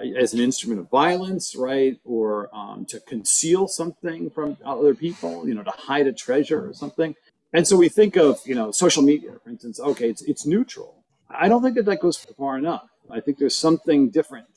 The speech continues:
about, or arguably at least different about social media, where, you know, as I ask my kids, like, "What is the good that you get out of this?" And they'll offer answers, but they're usually pretty thin. And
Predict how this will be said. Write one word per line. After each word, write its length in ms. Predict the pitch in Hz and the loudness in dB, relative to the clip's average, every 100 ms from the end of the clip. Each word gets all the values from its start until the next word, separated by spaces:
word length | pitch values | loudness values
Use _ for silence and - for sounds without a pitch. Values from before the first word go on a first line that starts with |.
| _ | _
about, 460 | 110 113 107 - _ | -10 -8 -8 -12 _
or 220 | 160 151 | 0 2
arguably 520 | 139 156 135 135 117 104 | 2 2 2 0 0 -6
at 100 | - | -8
least 260 | 107 - | -18 -4
different 280 | 151 - 113 | -4 -4 -8
about 320 | 101 113 - | -10 -14 -12
social 240 | 113 - 131 | -14 -12 -6
media, 320 | 170 220 147 | -2 4 4
where, 260 | 120 120 - - | 4 2 -2 -8
you 120 | 143 | -6
know, 140 | 117 110 | -4 -6
as 260 | 110 104 | -10 -12
I 60 | 104 104 | -14 -16
ask 200 | 117 - | -20 -18
my 80 | 113 | -18
kids, 280 | - 202 - | 2 2 2
like, 120 | 117 _ _ | -6 _ _
"What 160 | - | 0
is 120 | 349 | 2
the 100 | - | 0
good 340 | 285 - 359 - | -2 2 2 2
that 100 | - | -4
you 120 | 110 | -8
get 240 | - 135 170 | -4 -2 -2
out 260 | 113 98 | -6 -10
of 80 | - | -16
this?" 480 | - - - - - | -20 -16 -12 -12 -10
And 360 | 120 - 110 - _ _ | -8 -6 -6 -8 _ _
they'll 220 | - 110 120 | 2 2 4
offer 460 | 156 180 - 156 | 0 0 -2 -6
answers, 720 | 165 196 214 - 117 - - - | -4 -2 0 -2 -8 -12 -8 -2
but 140 | 127 | 4
they're 100 | 156 | 4
usually 460 | 170 220 214 185 151 | 4 2 2 2 2
pretty 280 | - 151 | 0 -2
thin. 380 | 139 - 156 254 | -2 0 2 4
And 260 | 143 127 | 2 0